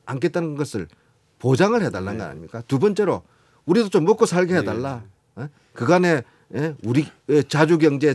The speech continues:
Speaker 1: 주체 경제
Speaker 2: 네.
Speaker 1: 내 힘으로 안 된다는 건 자기들이 알거든요.
Speaker 2: 네.
Speaker 1: 그리고 그 상태로 유지는 가능하지만
Speaker 2: 네.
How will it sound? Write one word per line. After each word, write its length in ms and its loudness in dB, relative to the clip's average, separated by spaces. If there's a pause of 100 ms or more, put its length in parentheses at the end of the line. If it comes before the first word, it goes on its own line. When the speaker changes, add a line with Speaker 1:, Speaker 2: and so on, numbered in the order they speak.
Speaker 1:
주체 320 0
경제 380 0
Speaker 2:
네. 60 -14 (260)
Speaker 1:
내 240 6
힘으로 480 2 (240)
안 160 -2
된다는 240 -2
건 80 -4
자기들이 320 -4
알거든요. 520 -10
Speaker 2:
네. 200 -20
Speaker 1:
그리고 340 2 (220)
그 200 8
상태로 460 0
유지는 460 0
가능하지만 680 -4
Speaker 2:
네. 20 -20